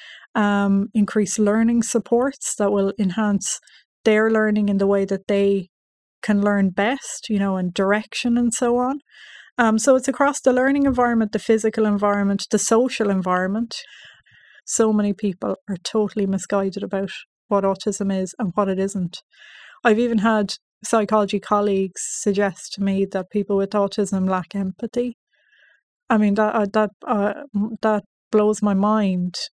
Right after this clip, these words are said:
that someone who's clinically trained would still have that thought process in, in nowadays, but it's true. Certainly, uh, what I found with other autistic people as well is that they're some of the warmest, kindest,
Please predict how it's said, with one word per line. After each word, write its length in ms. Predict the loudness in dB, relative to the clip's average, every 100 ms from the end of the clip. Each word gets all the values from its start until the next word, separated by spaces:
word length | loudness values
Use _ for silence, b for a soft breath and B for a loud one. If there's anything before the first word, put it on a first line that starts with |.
| -4
that 180 | -4 -2
someone 360 | 0 2 2
who's 200 | 0 -2
clinically 460 | -2 0 0 -2 -2
trained 480 | 0 0 2 0 -2
would 180 | -6 -6
still 260 | -2 -2
have 160 | -2 -4
that 180 | -4 -6 _ _ _ _ -20 -6
thought 240 | -2 -2
process 520 | -2 -4 -2 -4 -4 -4
in, 220 | -4 -6 -14 -18 -6
in 160 | 0 2
nowadays, 800 | 2 2 2 2 0 -2 -6 -12 -2
but 140 | 0
it's 300 | 0 -2 -6
true. 280 | -4 -2 -4 -6 b b b b b b _ -12
Certainly, 800 | -2 0 2 2 2 2 0 0
uh, 260 | 0 0 2
what 140 | 2
I 100 | 2
found 540 | 0 0 2 2 0 -2
with 200 | -2 2
other 220 | 2 2
autistic 540 | 2 0 -2 -4 -4 -2
people 300 | -2 0 -2
as 200 | -2 0
well 240 | 0 2
is 160 | 0 -2
that 160 | -4 -2
they're 120 | -2
some 240 | -2 0
of 80 | 0
the 100 | -2
warmest, 640 | 0 2 2 0 -2 -12
kindest, 840 | -4 0 2 2 2 -2 -6 -12